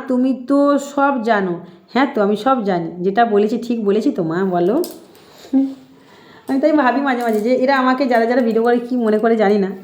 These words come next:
তোমরা তো জানো, তোমরা আমার সাথে মিশছো, তোমাদের সমস্যার জন্য ঝপ করে ফোন করো, সেই সমস্যাটা কীভাবে মেটাতে হয় সেটা তো করি।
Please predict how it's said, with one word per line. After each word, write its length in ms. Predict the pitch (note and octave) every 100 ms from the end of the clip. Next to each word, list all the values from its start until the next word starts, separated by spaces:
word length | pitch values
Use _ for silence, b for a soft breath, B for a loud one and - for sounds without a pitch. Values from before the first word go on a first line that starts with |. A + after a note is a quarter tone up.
| -
তোমরা 280 | A3 G#3 A#3
তো 100 | C4
জানো, 440 | A3 G#3+ A3+ F3+ F3+ B B B B -
তোমরা 200 | G3+ A3
আমার 120 | A3
সাথে 180 | A3 A3
মিশছো, 480 | G#3+ G#3+ - A3 G#3+
তোমাদের 280 | G#3+ G3+ G3+
সমস্যার 400 | G#3 G3+ G#3 G3
জন্য 180 | G3+
ঝপ 200 | F#3+ G#3+ -
করে 140 | G3+
ফোন 280 | F#3 A3 G#3+
করো, 320 | G#3+ G3+ F#3+
সেই 160 | F#3+ G3
সমস্যাটা 380 | G3+ G3 G3+
কীভাবে 300 | F#3+ G3+ G3
মেটাতে 340 | F#3 F3+ G3+ G3+
হয় 240 | G3+ F#3 - - b b b b -
সেটা 220 | - A3+
তো 100 | A#3
করি। 480 | - B3 C#4+ A#3